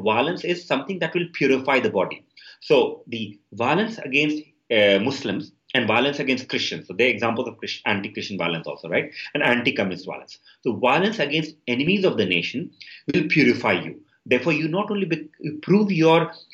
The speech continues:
heroism and nationalism by committing violence against the minorities, or at least justifying and accepting violence against minorities, but you also prove your masculinity by that. Now, of course, sometimes, not a lot, but sometimes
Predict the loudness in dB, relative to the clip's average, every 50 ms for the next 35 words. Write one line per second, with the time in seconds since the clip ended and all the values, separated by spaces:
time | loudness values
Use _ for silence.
0 | -20 _ _ _ _ -2 0 4 6 6 6 4 4 2 -2 -2 -2 -2 -2 0
1 | 0 0 0 0 0 -2 -2 -2 -2 -4 -2 0 0 0 0 0 -6 _ -2 0
2 | 0 0 0 -2 -4 -4 -2 -2 -2 -2 -4 -4 -6 -6 -4 -4 -4 -4 -4 -2
3 | -2 -2 0 0 -2 -2 -2 -4 -4 -6 -6 -10 _ -20 -20 -20 -8 -2 0 0
4 | 2 2 2 2 0 0 0 -2 -2 -2 -2 -2 -2 -6 -8 -4 -2 0 0 2
5 | 0 0 -2 -2 -2 -4 -4 -6 -10 -6 -4 -2 -2 0 0 -2 -2 -4 -6 -6
6 | -6 -6 -6 -6 -4 -4 -2 -2 -2 -2 0 -2 -2 -2 -4 -10 -14 -4 -2 2
7 | 2 4 4 2 2 2 2 2 4 2 2 0 2 0 0 2 2 2 2 2
8 | 0 -2 -2 -4 -4 -2 -2 0 0 0 0 2 0 0 -2 -6 -12 -16 _ -20
9 | -18 _ -2 -2 0 2 2 0 0 0 0 0 0 0 -2 -4 -4 -4 -6 -10
10 | _ _ _ _ _ _ _ _ _ _ _ _ _ _ _ -2 0 0 0 0
11 | -2 0 0 2 0 0 0 -2 -4 -2 -2 -2 -2 0 -2 -2 -4